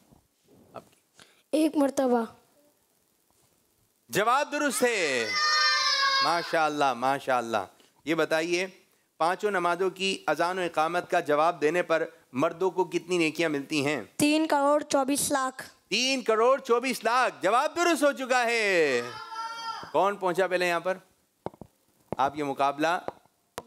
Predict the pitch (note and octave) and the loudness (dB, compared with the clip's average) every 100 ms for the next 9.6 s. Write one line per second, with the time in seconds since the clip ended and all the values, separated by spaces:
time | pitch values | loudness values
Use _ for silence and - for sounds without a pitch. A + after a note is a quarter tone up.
0 | B3 B3 E3 C#3 A2+ G2 - C#3 C3 G#2+ | -16 -6 -2 0 -2 -4 -6 -4 -4 -8
1 | F2+ - _ _ _ _ _ - _ - | -14 -20 _ _ _ _ _ -20 _ -20
2 | - A#2+ G#2+ F#2 - _ _ _ _ - | -6 -6 -6 -12 -20 _ _ _ _ -20
3 | - - _ _ _ - B2 E3 F3 E3+ | -20 -20 _ _ _ -10 -4 0 0 0
4 | E3 G2+ D3 A3 G3+ G3+ G3 G3+ G3 - | -2 0 0 2 2 0 0 0 -4 -12
5 | - - _ - - G3+ A#3 A#3 A3+ A3+ | -20 -20 _ -16 -4 -2 -2 0 0 2
6 | G#3+ G#3+ G3+ G#3+ G3+ G#3 G3 G#3 G#3 G3+ | 0 0 0 -4 -2 -2 0 -2 0 0
7 | G#3 G3 - G#3+ A#3+ - - - _ B3+ | 2 -2 0 0 0 -8 -20 -20 _ -18
8 | B3 B3+ C4 C4 B3+ A3+ A#3+ A#3+ A#3 - | -8 -2 0 2 2 2 0 -2 -10 -20
9 | - - D3+ D3+ G#3+ F#3+ | -20 -4 -2 2 0 -2